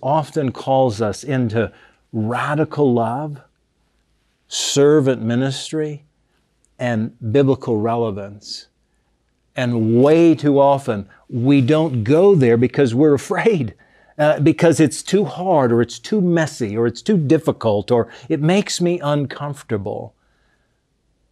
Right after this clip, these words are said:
And I want to suggest to you, friends, that that's exactly why Jesus came.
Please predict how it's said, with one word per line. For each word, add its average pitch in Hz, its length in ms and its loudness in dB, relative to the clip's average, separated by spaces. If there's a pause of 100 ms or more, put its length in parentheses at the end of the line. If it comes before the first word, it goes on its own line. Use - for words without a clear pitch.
(100)
And 120 100 -12
I - 20 -8
want 135 180 -2
to 135 40 -2
suggest 135 520 0
to 135 60 0
you, 117 160 2
friends, 110 440 -6
that 117 380 -8
that's 123 280 -6
exactly 113 560 -6
why 131 220 -4
Jesus 117 440 -8
came. 120 400 -16